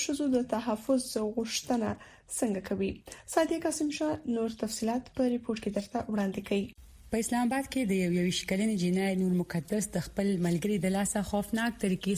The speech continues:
Speaker 2: سره وژنې پیښې نه پس پاکستاني ښځو په سوشل میډیا نورې داسې پیښې په ګوته کړي چې ښځو باندې کور کې دننه تشدد شوی، هغوی وهل شوي، سوځول شوي، مړه کړل شوي او تر دا چې زنځیرونو سره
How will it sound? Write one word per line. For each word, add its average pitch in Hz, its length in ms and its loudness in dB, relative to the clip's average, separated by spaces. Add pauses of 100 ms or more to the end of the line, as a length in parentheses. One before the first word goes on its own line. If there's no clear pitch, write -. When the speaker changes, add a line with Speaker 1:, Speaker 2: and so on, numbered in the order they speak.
Speaker 2:
سره 185 200 2
وژنې 165 440 2 (100)
پیښې 208 280 0
نه 196 140 0
پس 214 160 0 (160)
پاکستاني 175 640 2
ښځو 202 260 2
په 175 140 0
سوشل 175 340 0
میډیا 208 320 2 (200)
نورې 247 220 2 (100)
داسې 208 240 2 (140)
پیښې 196 340 0 (280)
په - 120 0
ګوته 165 280 0
کړي 214 200 2 (280)
چې - 160 -2
ښځو 226 180 2 (100)
باندې 202 280 2 (180)
کور 180 220 0
کې 180 100 2 (140)
دننه 180 340 2 (420)
تشدد 175 440 0 (100)
شوی، 202 240 2 (420)
هغوی 190 320 2
وهل 165 240 0 (160)
شوي، 202 260 2 (180)
سوځول 165 440 2 (100)
شوي، 196 240 2 (120)
مړه 165 200 0
کړل 165 240 0
شوي 226 240 2 (520)
او 202 60 2 (120)
تر 180 300 -2 (100)
دا 208 100 2 (120)
چې 180 260 2
زنځیرونو 170 500 2
سره 175 120 0